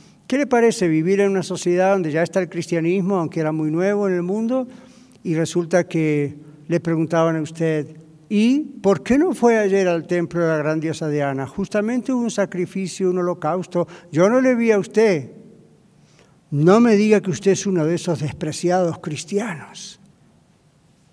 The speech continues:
Ese era el ambiente en que vivían los primeros cristianos. Y en algunos casos, pues, ¿qué pasaba? Los mataban, porque ellos decían, era un honor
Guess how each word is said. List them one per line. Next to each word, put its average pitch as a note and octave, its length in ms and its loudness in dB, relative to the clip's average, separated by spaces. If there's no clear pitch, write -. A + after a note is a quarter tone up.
Ese F3 220 -2
era E3+ 80 0
el E3 60 0
ambiente D#3+ 380 -2
en C#3 60 -4
que D3 120 -2
vivían C#3 280 -2
los C#3+ 80 -6
primeros C#3 360 -6
cristianos. A2+ 500 -16
Y D#3+ 100 -2
en D3+ 80 0
algunos D#3 300 -2
casos, E3+ 640 -4
pues, C#3 340 -4
¿qué D#3+ 140 -4
pasaba? C3+ 640 -4
Los E3+ 120 -6
mataban, G3+ 520 -2
porque D#3 240 -4
ellos D#3 180 0
decían, E3 540 -2
era E3 220 -4
un D#3+ 120 -2
honor D#3+ 720 0